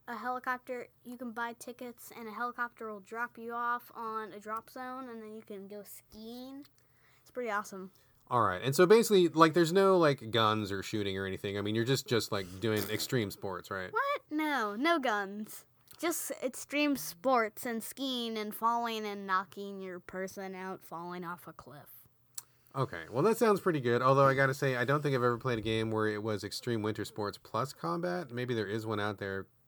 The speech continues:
Speaker 2: and that sounds kinda cool that you would do, like, skiing and then, like, maybe your skis could have razors on them and you could slice people as you were going down. Or
Speaker 1: Te-,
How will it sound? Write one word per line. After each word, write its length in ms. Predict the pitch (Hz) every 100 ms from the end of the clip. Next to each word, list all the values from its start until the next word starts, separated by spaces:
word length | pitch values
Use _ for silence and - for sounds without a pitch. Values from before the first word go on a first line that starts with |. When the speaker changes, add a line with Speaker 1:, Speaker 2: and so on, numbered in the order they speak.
| -
Speaker 2:
and 100 | 110
that 140 | 107
sounds 220 | 110 104
kinda 200 | - 101
cool 300 | - 104 101
that 100 | 98
you 120 | 98
would 120 | 98 98
do, 140 | 101
like, 180 | 95 95
skiing 380 | - 110 98 98
and 100 | 95
then, 120 | 92
like, 260 | 95 92 _ - _ _ _ -
maybe 140 | 113
your 60 | 101
skis 320 | - 107 98
could 100 | -
have 100 | 95
razors 400 | 90 98 92 95
on 120 | 95
them 120 | 98
and 80 | 95
you 40 | 92
could 120 | 90
slice 260 | - 98 95
people 300 | 104 95 98
as 180 | 95
you 60 | 101
were 80 | 92
going 240 | 95 92
down. 380 | 92 90 90 90
Or 140 | 90
Speaker 1:
Te-, 120 | 330